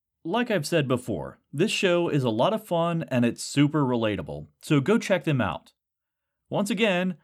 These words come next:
that was number one, Graveyard Dirt. Under normal circumstances, most podcasts would switch over to the next topic.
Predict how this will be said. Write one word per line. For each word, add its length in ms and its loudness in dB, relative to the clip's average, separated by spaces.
that 140 -2
was 140 2
number 320 2
one, 460 0
Graveyard 800 2
Dirt. 360 -4
Under 320 2
normal 360 0
circumstances, 1040 -6
most 340 -2
podcasts 640 -2
would 180 -2
switch 340 -2
over 280 -2
to 180 -6
the 100 -6
next 320 -2
topic. 520 -8